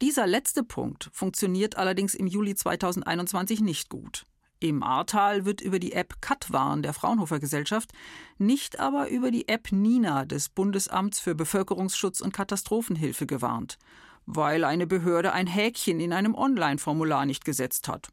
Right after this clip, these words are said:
Es ist auch nicht ganz klar, was bei der höchsten Warnstufe automatisch passiert und was man noch extra aktivieren muss.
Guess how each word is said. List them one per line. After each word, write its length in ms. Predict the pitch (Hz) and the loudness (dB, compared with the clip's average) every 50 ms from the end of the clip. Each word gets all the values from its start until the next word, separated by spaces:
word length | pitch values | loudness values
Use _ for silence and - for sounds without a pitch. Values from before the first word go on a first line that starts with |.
| _ _ _ | _ _ _
Es 120 | - 170 | -4 -2
ist 140 | 185 - - | 0 0 0
auch 80 | - 165 | 2 0
nicht 140 | 190 196 - | 0 0 2
ganz 240 | - 156 160 - | 0 0 0 -2
klar, 340 | - - 190 180 185 196 196 - - - - - | -2 2 4 4 6 4 4 0 -6 -16 -14 -8
was 380 | - 147 165 185 226 226 - | 0 2 4 4 4 2 0
bei 160 | - 214 202 | 0 0 0
der 220 | 185 185 165 160 156 | 2 0 0 0 2
höchsten 520 | 180 185 185 214 214 - - - 208 190 | 2 4 4 4 2 0 0 0 0 2
Warnstufe 680 | 175 175 147 156 175 180 - - 220 190 - 190 - - | 4 4 4 4 2 0 -2 -2 -2 0 0 0 2 2
automatisch 580 | 175 160 - 165 147 143 131 - - 226 220 | 0 2 2 0 2 2 2 0 0 -2 -4
passiert 460 | - - 247 - - 254 247 262 254 - - _ - - - - - - | -2 -2 -2 -2 0 0 -2 -2 -4 -6 -14 _ -20 -16 -14 -14 -12 -4
und 140 | - 208 202 | -2 0 2
was 160 | 208 208 - | 2 2 4
man 120 | 226 202 | 2 2
noch 160 | 196 196 - - | 2 0 0 0
extra 340 | 202 190 - - - - | -2 -2 -2 0 0 0
aktivieren 520 | - - - - 202 185 233 277 254 170 139 | -2 -2 -2 -4 -2 2 2 2 2 2 0
muss. 320 | 127 - - - - - | 0 -2 -6 -8 -10 -12